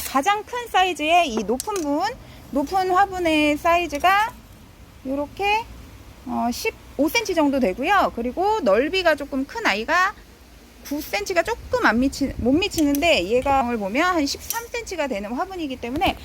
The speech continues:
굉장히 큰 화분입니다. 자, 이렇게 보시면 대략적인 사이즈가 나오실-, 나오시리라 생각이 됩니다. 자, 요렇게 앞쪽도 한번 보여드릴게요.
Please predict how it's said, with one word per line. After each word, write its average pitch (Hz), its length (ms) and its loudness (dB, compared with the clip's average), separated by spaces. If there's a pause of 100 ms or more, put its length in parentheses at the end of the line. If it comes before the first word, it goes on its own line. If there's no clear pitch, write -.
(200)
굉장히 311 460 4
큰 494 300 -2
화분입니다. 294 720 2
자, 233 180 0
이렇게 240 220 -2
보시면 311 680 0 (380)
대략적인 359 640 0
사이즈가 359 640 2
나오실-, 254 540 0 (540)
나오시리라 302 680 2
생각이 349 320 2
됩니다. 262 440 2
자, 233 200 -4
요렇게 285 580 2
앞쪽도 269 420 0
한번 240 220 -4
보여드릴게요. 190 540 -6